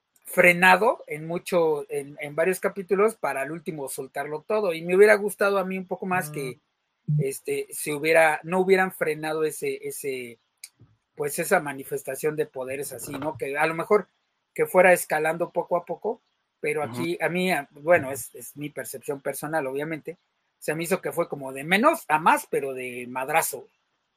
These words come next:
Speaker 3: Sí, güey, como un auto deportivo de cero a cien.
Speaker 1: Ajá, exactamente, así es, así es. Entonces, eso
Speaker 3: Sí.
Speaker 1: es, es, es a lo que yo me refiero cuando digo que como que siento que ahí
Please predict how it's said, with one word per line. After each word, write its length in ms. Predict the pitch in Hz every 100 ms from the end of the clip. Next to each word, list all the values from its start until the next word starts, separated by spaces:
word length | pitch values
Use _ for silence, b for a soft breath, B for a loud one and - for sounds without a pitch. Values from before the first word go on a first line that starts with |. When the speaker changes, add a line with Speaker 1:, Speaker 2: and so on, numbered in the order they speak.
| _
Speaker 3:
Sí, 200 | 160 151
güey, 180 | 147 127
como 180 | 143 147
un 80 | 165
auto 220 | 165 165
deportivo 420 | 123 123 160 160
de 80 | 123
cero 180 | 156 147
a 40 |
cien. 320 | - 147 143 - _ _ -
Speaker 1:
Ajá, 320 | 156 160 160
exactamente, 640 | 156 175 - 156 165 147
así 220 | 120 - 139
es, 160 | 139
así 240 | 139 - 131
es. 160 | - _ _ _ _ _ _
Entonces, 400 | 147 208 196 208
eso 60 | 220
Speaker 3:
Sí. 60 | -
Speaker 1:
es, 180 | 202 190
es, 80 | 196
es 200 | 185 180
a 40 |
lo 120 | 180
que 100 | 170
yo 80 | 165
me 100 | 175
refiero 320 | 170 160 156
cuando 200 | 151 135
digo 180 | 131 139
que 140 | 135 123
como 280 | 123 123
que 140 | - 131
siento 480 | - 170 170 - -
que 80 |
ahí 340 | 135 143 147